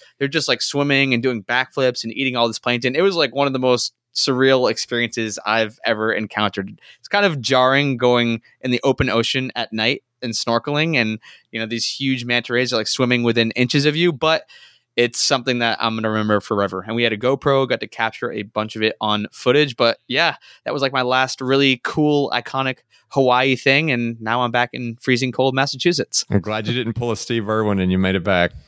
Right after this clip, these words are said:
Speaker 1: <laughs> Yeah. So, so Steve Irwin, they clarified this for us, was killed by a stingray, which has a stinger. A manta ray cannot harm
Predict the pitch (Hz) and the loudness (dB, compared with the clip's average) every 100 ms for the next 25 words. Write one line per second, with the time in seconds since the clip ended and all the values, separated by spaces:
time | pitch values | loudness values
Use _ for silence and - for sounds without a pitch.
0 | - 190 - 226 - 175 165 - 143 196 | -8 -6 -2 -2 0 0 -2 -2 -2 0
1 | 151 _ - - 294 269 202 - 170 147 | 0 _ -20 -10 -8 -8 -6 0 2 2
2 | - 226 233 202 175 147 147 85 127 135 | 2 2 4 4 4 4 2 0 2 0
3 | - 139 131 117 113 - 113 113 - - | 2 2 4 2 2 0 2 2 0 -8
4 | 131 120 - 156 139 135 123 - 190 185 | -4 -4 0 0 2 2 2 0 -2 0
5 | 120 120 123 117 120 120 - 147 120 104 | 2 2 0 -2 -2 -2 -2 -2 0 0
6 | 117 143 156 143 139 - 131 131 123 - | 0 0 0 0 0 -4 -4 -2 -2 -4
7 | 135 131 113 113 | 0 2 0 -4